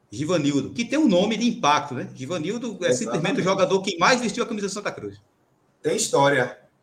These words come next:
Speaker 1: Exato.
Speaker 2: Tem história. Gente, vamos aqui falar, vamos pro nosso Fala Membros,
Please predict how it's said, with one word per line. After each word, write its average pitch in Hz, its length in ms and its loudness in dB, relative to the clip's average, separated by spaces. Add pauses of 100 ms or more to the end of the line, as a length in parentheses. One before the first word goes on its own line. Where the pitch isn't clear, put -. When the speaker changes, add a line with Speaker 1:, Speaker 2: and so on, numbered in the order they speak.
(600)
Speaker 1:
Exato. 107 360 -8
Speaker 2:
Tem 123 100 -6
história. 113 560 -8 (600)
Gente, 196 540 -2 (100)
vamos 180 280 2
aqui 220 200 -4
falar, 170 400 6
vamos 214 240 -2
pro 214 80 -2
nosso 190 300 2
Fala 170 260 6
Membros, 165 560 -2